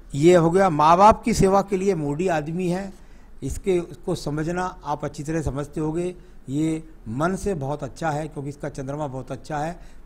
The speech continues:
परंतु ये जब क्रोध में आ जाए तो उस समय किसी को कुछ नहीं समझता। कुल मिलाकर माँ बाप की सेवा करेगा।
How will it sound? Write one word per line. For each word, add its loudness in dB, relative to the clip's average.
परंतु -2
ये -2
जब -8
क्रोध -2
में -4
आ -6
जाए -6
तो -10
उस -14
समय -8
किसी -10
को -10
कुछ -14
नहीं -10
समझता। -14
कुल 0
मिलाकर -4
माँ -10
बाप -16
की -6
सेवा -8
करेगा। -10